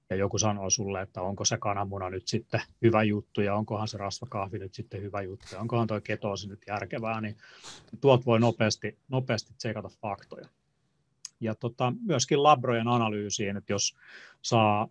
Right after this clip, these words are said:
labrasta omat tulokset, niin tuolta löytyy ne, niinku, tietyt optimiviitearvot ja, ja perustelut siihen. Ja sit jos haluaa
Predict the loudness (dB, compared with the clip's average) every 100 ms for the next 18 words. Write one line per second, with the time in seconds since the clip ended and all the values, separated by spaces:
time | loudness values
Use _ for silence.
0 | 4 4 4 0 -6 -8 -8 -6 -4 -4
1 | -4 -4 -4 -6 -8 -10 -12 -12 -14 -18
2 | _ _ _ _ -2 -2 -4 -6 -6 -10
3 | -10 -14 _ _ _ _ _ -16 -14 -14
4 | _ _ _ 0 0 2 -2 -2 0 2
5 | 4 4 4 2 2 -2 -10 -20 _ _
6 | -6 -4 -4 -8 -10 -8 -2 -2 -2 -6
7 | -10 -8 -6 -6 -8 _ _ -20 _ _
8 | _ -10 -4 -2 -2 0 -2 -2